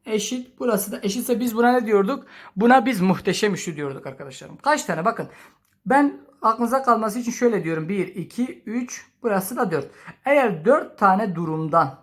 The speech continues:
durumdan üç tanesi varsa orada muhteşem üçlü vardır. Peki hocam,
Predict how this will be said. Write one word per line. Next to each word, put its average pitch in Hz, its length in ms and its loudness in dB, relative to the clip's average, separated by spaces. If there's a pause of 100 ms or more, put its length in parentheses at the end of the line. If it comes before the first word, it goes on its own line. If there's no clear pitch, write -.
(140)
durumdan 156 580 -4 (1200)
üç - 200 -8
tanesi 202 500 0
varsa 208 680 -2 (1700)
orada 214 340 4
muhteşem 180 500 -4
üçlü 143 220 -12
vardır. 139 340 -14 (680)
Peki 220 460 4
hocam, 208 380 4